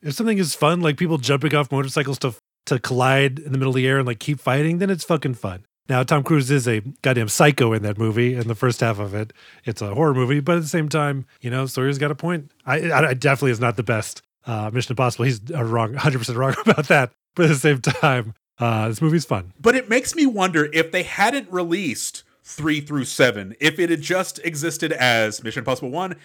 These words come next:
Speaker 2: Mission Impossible Two, if we didn't have other movies to compare it to that go tonally different or go in a completely different direction, I think I might have had a fa-, more favorable impression of this movie because, yeah, it, it, in a vacuum, it is a fun, stupid,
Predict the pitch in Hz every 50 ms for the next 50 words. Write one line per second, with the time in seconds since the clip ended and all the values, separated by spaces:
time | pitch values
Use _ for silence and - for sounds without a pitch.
0 | - _ - 127 - - 135 127 135 127 127 - 131 120 - 185 190 190 180 175
1 | 170 - - _ _ _ _ _ _ - 170 170 147 208 269 359 339 254 269 262
2 | - - - 185 214 240 226 190 202 208 220 - - - - 170 143 151 165 170
3 | 170 - - 220 202 175 156 123 - 156 151 151 143 131 117 - _ _ _ _
4 | - - - 165 170 170 165 170 165 151 135 147 143 147 185 151 127 120 120 135
5 | 127 127 123 113 - 123 - 160 151 143 139 143 143 135 131 143 143 - 233 240
6 | 254 - - 160 202 202 - - 220 247 330 - - - 320 302 240 170 156 156
7 | 170 190 208 220 226 226 - - _ _ _ - - 175 180 190 202 160 143 -
8 | _ - 151 151 151 139 139 165 175 - - 147 160 160 147 151 170 175 175 -
9 | 180 208 - - - 117 101 98 - _ _ _ _ _ _ - 143 143 131 165
10 | 165 165 135 135 175 262 269 - 110 123 147 147 - 240 254 - - 311 370 320
11 | 165 135 165 202 233 - - 175 180 - _ _ _ _ - 156 214 285 277 247
12 | 202 180 151 - 160 151 190 247 - _ _ _ - 135 143 156 147 147 143 139
13 | 143 - - 151 160 170 185 202 220 - _ - - - - - - - - 147
14 | 139 143 160 151 151 151 151